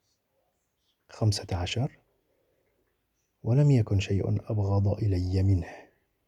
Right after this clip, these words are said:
قالها جابر رضي الله عنه لأنه لا يستطيع ركوب الجمل واستعماله إلا بصعوبة،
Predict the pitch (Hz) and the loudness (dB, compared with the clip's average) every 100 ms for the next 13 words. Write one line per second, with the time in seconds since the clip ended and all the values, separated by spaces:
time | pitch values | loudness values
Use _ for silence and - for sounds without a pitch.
0 | _ _ _ _ _ _ _ _ _ 117 | _ _ _ _ _ _ _ _ _ 0
1 | 120 113 104 101 101 104 104 101 98 101 | 4 6 6 4 2 0 0 0 0 0
2 | 104 98 98 98 90 95 101 98 101 95 | 0 0 0 0 0 0 -2 -2 -2 -2
3 | 98 98 - 95 101 131 139 - 107 - | 0 0 0 -2 0 0 -2 -6 -10 -2
4 | 110 104 104 101 101 98 95 95 98 98 | 0 2 2 0 0 2 2 2 2 2
5 | 92 92 - 101 92 98 92 87 90 104 | 2 -2 -4 -4 0 0 0 0 -4 -2
6 | 95 92 95 95 - 101 107 85 | -2 0 -2 -2 -2 -2 0 -2